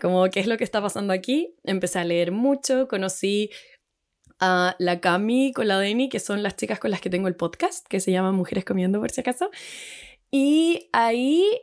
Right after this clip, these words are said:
eh, comenzó como ya una bola de nieve que se fue haciendo cada vez más grande, muchos más conocimientos. Hice la certificación de alimentación intuitiva, eh, otros cursos y certificaciones. Entonces ahí fue todo fuera de la universidad.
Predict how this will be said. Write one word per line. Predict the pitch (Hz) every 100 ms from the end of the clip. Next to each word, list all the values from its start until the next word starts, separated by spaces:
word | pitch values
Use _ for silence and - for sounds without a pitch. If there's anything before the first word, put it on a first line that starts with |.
| _ _
eh, | 208 214 208 208 202 202
comenzó | 196 190 185 202
como | 202 202
ya | 196 190 196
una | 196 185
bola | 185 185
de | 175
nieve | 175 160 147
que | 156
se | 165
fue | 160
haciendo | 165 170
cada | 160 160
vez | 165
más | 180
grande, | 170 170 170 170 165 165
muchos | 190 190 -
más | 170
conocimientos. | - 180 180 175 170 170 170 165 175
Hice | 208 208
la | 202
certificación | 190 190 185 175 165 - 175
de | 170
alimentación | 165 170 175 185
intuitiva, | 175 170 180 170 160 160 160 160 - - - -
eh, | 190 180 170 -
otros | 165 180
cursos | - 196 180 180 170
y |
certificaciones. | 185 180 - - - - - 165 170 165 165 160 - - -
Entonces | - 175 175 -
ahí | 175 180
fue | 185 180 175 170 170
todo | - 208 262 359 - _ _
fuera | - - 190 185
de |
la | 175
universidad. | 170 165 160 160 -